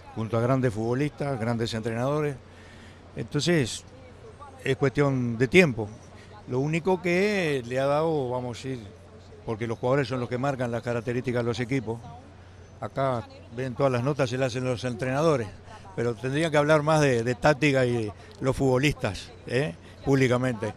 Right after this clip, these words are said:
porque ellos son los que le dan la, la impronta. Y tenemos que estabilizarnos en ciertas cosas,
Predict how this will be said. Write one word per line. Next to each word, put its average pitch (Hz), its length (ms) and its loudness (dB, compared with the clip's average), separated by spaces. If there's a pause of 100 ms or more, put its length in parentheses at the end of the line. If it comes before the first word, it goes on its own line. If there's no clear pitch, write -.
(540)
porque 127 280 8
ellos 143 240 4
son 127 160 0
los 117 140 0
que 110 100 0
le 104 140 -4
dan 120 160 0
la, 110 320 -4 (520)
la 120 120 0
impronta. 117 540 0 (500)
Y 165 300 0
tenemos 180 380 2
que 147 840 2
estabilizarnos 143 880 0
en 131 80 -4
ciertas 131 360 -4
cosas, 143 440 -6